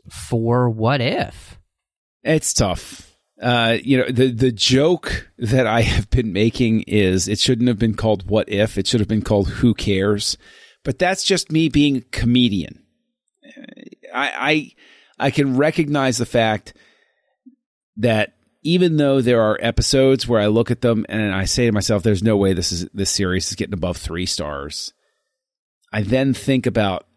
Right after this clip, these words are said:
Speaker 2: just how much I enjoyed What If Doctor Strange lost his heart instead of his hands. I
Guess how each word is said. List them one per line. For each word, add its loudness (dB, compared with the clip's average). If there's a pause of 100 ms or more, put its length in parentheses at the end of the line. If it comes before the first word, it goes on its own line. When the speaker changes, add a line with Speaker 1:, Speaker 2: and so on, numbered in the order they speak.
(380)
Speaker 2:
just 0
how 0
much 2
I 2
enjoyed 0
What 2
If -2
Doctor -2
Strange -2
lost -2
his -2
heart -2
instead -4
of -2
his -4
hands. -6 (1400)
I -4